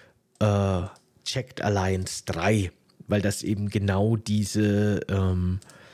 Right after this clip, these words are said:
ja, genau das war, was ich von einem Nachfolger von Checked Alliance zwei erwartet habe, was aber zwanzig Jahre lang gebraucht hat, bis es endlich erschienen ist.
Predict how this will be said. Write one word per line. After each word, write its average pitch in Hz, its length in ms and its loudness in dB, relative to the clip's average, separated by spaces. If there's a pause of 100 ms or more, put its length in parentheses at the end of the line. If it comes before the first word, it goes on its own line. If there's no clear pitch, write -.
(600)
ja, 135 140 6
genau 127 340 2
das - 360 -2
war, 131 260 0
was 131 220 -2
ich 123 120 -4
von 123 320 2
einem 120 300 2
Nachfolger 117 640 2
von 113 160 -6
Checked - 300 -6
Alliance 113 340 0
zwei 113 160 2
erwartet 127 640 2
habe, 135 300 2
was 117 160 0
aber 110 180 0
zwanzig 127 480 0
Jahre 113 240 2
lang 107 220 0
gebraucht 110 560 -2
hat, 139 180 -2
bis 123 160 -2
es 120 140 -4
endlich 117 360 -2
erschienen 107 380 0
ist. 101 340 -2